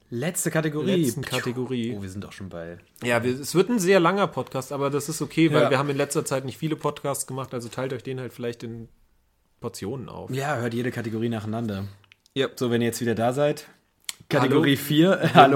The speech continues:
Speaker 2: machen jetzt, äh,
Speaker 1: Die letzte Kategorie, Musik.
Speaker 2: ganz zum Schluss Musik. Und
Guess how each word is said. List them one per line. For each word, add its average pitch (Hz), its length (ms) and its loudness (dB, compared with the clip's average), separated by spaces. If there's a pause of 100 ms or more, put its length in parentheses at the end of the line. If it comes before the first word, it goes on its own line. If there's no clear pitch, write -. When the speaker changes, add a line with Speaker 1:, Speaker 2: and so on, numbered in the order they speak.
Speaker 2:
machen 147 160 -2
jetzt, 139 380 -4
äh, 127 320 0
Speaker 1:
Die 139 80 0
letzte 160 260 4
Kategorie, 135 460 2
Musik. 131 600 -2
Speaker 2:
ganz 123 300 -4
zum 123 120 -8
Schluss 127 280 -8
Musik. 123 340 -6
Und 117 220 -8